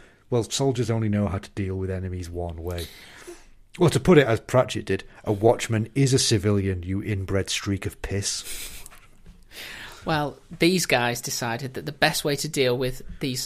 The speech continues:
Speaker 2: slightly disgruntled civilians,
Speaker 1: Hmm.
Speaker 2: uh, was to charge at them, uh, with
Speaker 1: Cavalry
Speaker 2: saber,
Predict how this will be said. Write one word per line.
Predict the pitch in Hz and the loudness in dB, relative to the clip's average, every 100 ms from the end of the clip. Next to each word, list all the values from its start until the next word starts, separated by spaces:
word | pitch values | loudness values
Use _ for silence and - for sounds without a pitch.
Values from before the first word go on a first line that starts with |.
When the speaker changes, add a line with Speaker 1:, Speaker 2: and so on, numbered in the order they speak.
| - | -4
Speaker 2:
slightly | - 160 165 165 | 0 2 2 0
disgruntled | 156 147 - 143 139 127 | -2 -2 -2 -4 -4 -6
civilians, | - 127 120 120 120 123 | -4 -2 0 0 -2 -2
Speaker 1:
Hmm. | 110 101 - - - | -2 -2 -6 -18 -6
Speaker 2:
uh, | 139 139 | -2 -2
was | 160 - | -2 -4
to | |
charge | 156 - 165 160 - | -4 0 2 2 -2
at | - | -8
them, | 147 170 - - - - - - - - | -8 -8 -10 -20 -12 -12 -12 -20 -20 -8
uh, | 156 143 143 | -4 -2 -2
with | 160 139 | 0 2
Speaker 1:
Cavalry | - | 4
Speaker 2:
saber, | 156 151 | 4 4